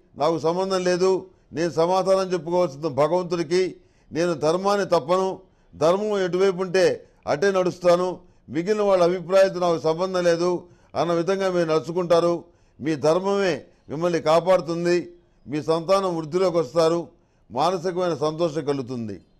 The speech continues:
ప్రతిరోజు అష్టములుగా తేలంతోటి, తెల్ల జిల్లేడు ఒత్తులతోటి దీపారాధన చేయటం అనేది చెప్పదగినటువంటి సూచన.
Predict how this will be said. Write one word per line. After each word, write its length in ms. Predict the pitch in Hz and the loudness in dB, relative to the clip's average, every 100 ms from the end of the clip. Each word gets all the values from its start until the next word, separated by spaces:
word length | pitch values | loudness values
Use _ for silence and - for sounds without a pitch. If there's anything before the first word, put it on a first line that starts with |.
| _ _ _ _ _ | _ _ _ _ _
ప్రతిరోజు 420 | 147 165 190 208 202 | -2 0 2 4 4
అష్టములుగా 600 | 175 175 196 196 190 185 | 2 2 0 0 4 2
తేలంతోటి, 840 | 175 180 175 170 165 190 180 - _ _ _ _ _ _ _ _ - | 4 0 0 -2 2 0 0 -8 _ _ _ _ _ _ _ _ -2
తెల్ల 200 | 156 202 | 0 2
జిల్లేడు 380 | 185 196 196 180 | 0 0 2 2
ఒత్తులతోటి 840 | 175 180 180 170 175 185 196 151 - - - _ _ - | 0 0 0 0 2 2 0 -2 -18 -20 -20 _ _ -12
దీపారాధన 680 | 98 185 180 196 185 180 175 | -2 0 4 6 4 2 -2
చేయటం 240 | 175 170 | 0 2
అనేది 520 | 170 165 160 190 180 - _ _ - | 0 0 2 0 0 -10 _ _ -2
చెప్పదగినటువంటి 880 | 156 160 196 190 175 160 160 151 180 | -2 0 0 0 0 0 0 2 0
సూచన. 380 | 131 147 127 | 0 -6 -6